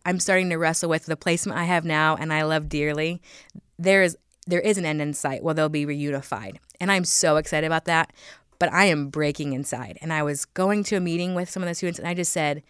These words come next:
"I'm gonna just warn you that I'm really feeling, having some hard feelings right now and I'm starting to mourn." Mm. And I'm telling you because I may be distracted by it, but I also want you to know the real me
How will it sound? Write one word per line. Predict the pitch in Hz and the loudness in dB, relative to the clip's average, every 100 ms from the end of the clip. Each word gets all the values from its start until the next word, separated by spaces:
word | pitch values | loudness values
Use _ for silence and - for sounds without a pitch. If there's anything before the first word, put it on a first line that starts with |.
| _ - - _ _ - | _ -20 -20 _ _ -10
"I'm | 170 | -6
gonna | 160 165 175 | -2 -2 0
just | 202 - | -2 0
warn | 214 160 | 2 2
you | 139 175 - - - - | 0 -4 -8 -16 -18 -14
that | 160 160 - | -2 0 2
I'm | 160 165 151 | 0 0 0
really | 160 160 165 165 - _ | 2 2 2 0 -6 _
feeling, | - - 180 160 147 | -18 -2 0 0 -2
having | - 185 170 | 0 0 0
some | 165 | -4
hard | 156 160 151 | -2 -2 -2
feelings | - 147 147 147 | -4 -4 -2 -4
right | 139 135 | -4 -4
now | 135 | -4
and | 147 156 | -4 -4
I'm | 151 | -4
starting | - 147 147 | -2 -2 -2
to | 139 | -6
mourn." | 143 135 135 139 | -8 -8 -10 -12
Mm. | 107 104 - _ _ - | -20 -20 -20 _ _ -4
And | |
I'm | 165 160 | -2 -2
telling | 190 180 196 | 0 0 2
you | 214 | 0
because | 233 180 | -2 -2
I | 156 | 0
may | 160 | -2
be | 160 156 | -2 -4
distracted | 156 175 156 185 175 | 0 4 4 2 0
by | 175 | 2
it, | 165 175 | 2 -2
but | 160 156 | -2 2
I | |
also | 156 160 160 | 2 2 -2
want | 151 156 | -4 -4
you | |
to | 151 | -2
know | 147 | 0
the | 143 | 0
real | 139 143 | 0 0
me | 135 135 151 190 | 0 -2 -4 -6